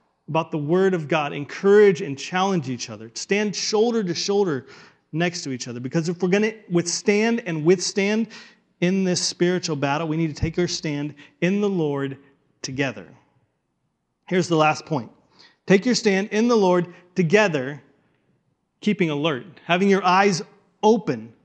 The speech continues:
to the real battle. Paul tells us, "Keep alert. Open your eyes." Y-, you know, we look around and we're like, "Oh, I see the battle here in Oregon," right?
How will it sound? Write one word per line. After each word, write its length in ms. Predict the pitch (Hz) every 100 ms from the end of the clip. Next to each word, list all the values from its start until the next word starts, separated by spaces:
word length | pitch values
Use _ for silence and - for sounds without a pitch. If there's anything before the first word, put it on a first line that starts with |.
| _
to 240 | - 190 185
the 140 | 165
real 500 | 156 190 190 190 175 - _ -
battle. 580 | 127 160 147 127 98 - _ _ _ _ _ _
Paul 140 | - 208
tells 280 | 240 247
us, 140 | 175 -
"Keep 300 | - 285 277
alert. 480 | 240 311 277 - - _ _ _ _ _ 226
Open 280 | 233 294
your 180 | 277 247
eyes." 640 | 247 269 143 107 - - - _ _ _ _ _ _ _
Y-, 100 | 196
you 180 | 226 214
know, 80 | 220
we 160 | 208
look 220 | 202 262
around 400 | 208 226 214 196
and 100 | 180
we're 100 | 175
like, 180 | 175 147
"Oh, 200 | 175 190
I 120 | 156 165
see 180 | 226
the 100 | 180
battle 400 | 151 151 147 147
here 300 | - 147 156
in 100 | 147
Oregon," 500 | 151 185 151 131 139 147
right? 320 | 151 190 269